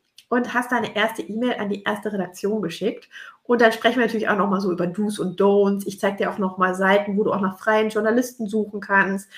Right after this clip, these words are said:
Es gibt total tolle Internetseiten, wo du einen großen Bereich hast, wo die ganzen Zeitschriften sind, wo du auch schon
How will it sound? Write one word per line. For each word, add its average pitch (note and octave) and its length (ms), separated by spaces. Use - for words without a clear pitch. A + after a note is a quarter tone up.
Es - 140
gibt G3+ 180
total G3 320
tolle G3+ 240
Internetseiten, G#3 800
wo G#3 80
du G3 320
einen F#3 160
großen A3 640
Bereich G3 460
hast, F3+ 220
wo G#3+ 60
die G3+ 80
ganzen F#3+ 300
Zeitschriften G3+ 580
sind, G3 240
wo G3+ 60
du F#3+ 120
auch G3 120
schon F3+ 240